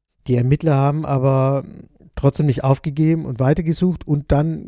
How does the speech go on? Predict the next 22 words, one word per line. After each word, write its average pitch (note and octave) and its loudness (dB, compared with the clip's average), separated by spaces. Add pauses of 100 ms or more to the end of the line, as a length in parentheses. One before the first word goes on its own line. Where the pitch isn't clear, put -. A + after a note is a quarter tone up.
kam D3 2
noch D3 0
ein C3+ -2
glücklicher C#3 -2
Zufall B2+ -2
hinzu, E3+ -2
denn B2+ 0
vom B2 -4
Baumarkt D#3+ -2
kam C#3 0
kurz - -6
darauf C3+ 0
die D3 -6
Info, C#3+ -2 (120)
dass - 0
gerade C3+ 2 (120)
so D3+ -2
ein B2+ -2
Hammer B2+ 0
im B2 -8
Bestand A#2+ -4
fehlte. B2 -2